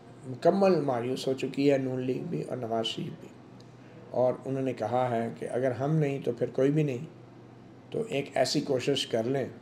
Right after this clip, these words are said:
कि एक दफ़ा फिर इक़्तिदार में आ जाएं, क्योंकि मौका बड़ा अच्छा है। और, अ, पहले भी फ़ौज जो मांगती रही है उनको मिलता रहा है, हर दौर में इमरान खान भी करता रहा है,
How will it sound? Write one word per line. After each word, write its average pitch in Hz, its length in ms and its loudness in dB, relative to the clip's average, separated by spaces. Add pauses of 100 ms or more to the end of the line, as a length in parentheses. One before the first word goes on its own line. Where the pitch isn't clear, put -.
(500)
कि - 180 -2
एक 135 180 2
दफ़ा 123 200 2
फिर 131 320 2
इक़्तिदार 113 460 -2
में 127 140 -2
आ 110 180 0
जाएं, 165 280 -2 (720)
क्योंकि 123 640 0 (140)
मौका 120 560 0
बड़ा 117 200 0
अच्छा 107 300 -4
है। 147 180 0 (640)
और, 165 240 6
अ, 160 1000 4
पहले 147 320 8
भी 165 340 6 (200)
फ़ौज 139 400 0 (180)
जो 139 140 4
मांगती 127 360 0
रही 135 180 2
है 135 140 0 (120)
उनको 117 220 -6
मिलता 113 340 0
रहा 113 160 2
है, 190 120 -8 (640)
हर 123 140 2
दौर 120 220 0
में 120 220 -2
इमरान 120 260 -4
खान 120 260 -4
भी 139 100 -2
करता 131 320 2
रहा 127 120 4
है, 123 200 0